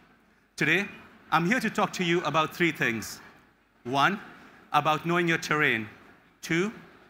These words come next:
about safety nets. And three, about why starting a-, alone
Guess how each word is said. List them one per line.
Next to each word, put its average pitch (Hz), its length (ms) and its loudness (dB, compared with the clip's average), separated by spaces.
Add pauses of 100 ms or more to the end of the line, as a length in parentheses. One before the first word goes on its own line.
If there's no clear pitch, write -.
(220)
about 147 240 -2
safety 190 380 0
nets. 123 400 -2 (420)
And 156 180 2
three, 156 320 0 (360)
about 143 240 -2
why 165 220 2
starting 151 420 0
a-, 151 100 -4
alone 139 420 -2